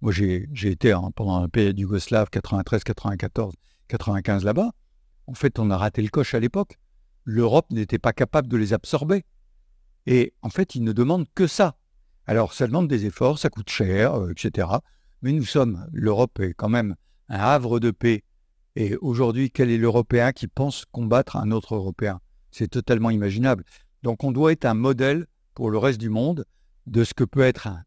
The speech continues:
havre de paix, un havre de développement pour les populations. Je discutais avec un ministre estonien il y a trois jours. Il me disait, mais en général, les gens se souviennent pas qu'avant quatre-vingt-dix, on avait un revenu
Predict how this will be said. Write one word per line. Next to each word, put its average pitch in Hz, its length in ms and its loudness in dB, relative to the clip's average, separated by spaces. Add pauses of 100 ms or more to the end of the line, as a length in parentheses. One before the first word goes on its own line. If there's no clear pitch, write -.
havre 120 360 2
de 107 100 0
paix, 135 320 0 (420)
un 107 260 -4
havre 131 440 0 (320)
de 107 180 -4
développement 139 720 2 (520)
pour 160 160 0
les 147 80 4
populations. 131 600 -2 (160)
Je - 140 -8
discutais 170 500 0
avec 120 280 2
un 101 200 0
ministre 131 480 -2
estonien 131 560 0
il 107 60 -2
y 95 40 -2
a 92 60 -4
trois 151 220 0
jours. 151 320 -2 (680)
Il 110 60 -8
me 107 80 -2
disait, 131 300 2
mais 120 120 2
en 107 120 0
général, 113 420 -2 (360)
les 110 100 -2
gens 139 180 0
se 127 140 -4
souviennent 101 400 -2
pas 180 140 -4
qu'avant 107 300 -2
quatre-vingt-dix, 113 760 -2 (560)
on 110 140 0
avait 110 260 2
un 98 160 0
revenu 120 540 0